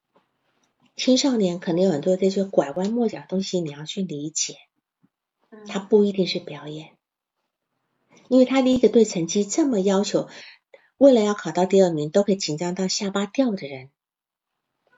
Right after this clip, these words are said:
Speaker 1: 是吧？他的每次请假对他来讲都是非常的不得已的，都是不得已，他并不是在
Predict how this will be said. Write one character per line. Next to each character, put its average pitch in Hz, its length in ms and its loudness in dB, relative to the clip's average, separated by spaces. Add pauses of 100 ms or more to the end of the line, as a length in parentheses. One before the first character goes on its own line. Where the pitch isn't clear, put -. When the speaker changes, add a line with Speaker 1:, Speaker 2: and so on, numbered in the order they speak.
Speaker 1:
是 - 180 2
吧？ - 220 -8 (400)
他 254 160 0
的 233 100 4
每 190 160 2
次 196 240 0
请 165 260 -6
假 165 280 -8
对 196 160 2
他 185 160 -6
来 156 140 -4
讲 151 260 -10 (100)
都 220 220 6
是 202 180 0
非 202 220 0
常 165 320 -8
的 165 240 -8
不 196 80 2
得 170 260 -4
已 180 40 -14
的， - 260 -20 (1120)
都 247 120 6
是 277 120 2
不 277 140 4
得 196 160 4
已， - 20 0
他 262 160 -2
并 269 220 0
不 196 80 4
是 196 160 2
在 190 180 -2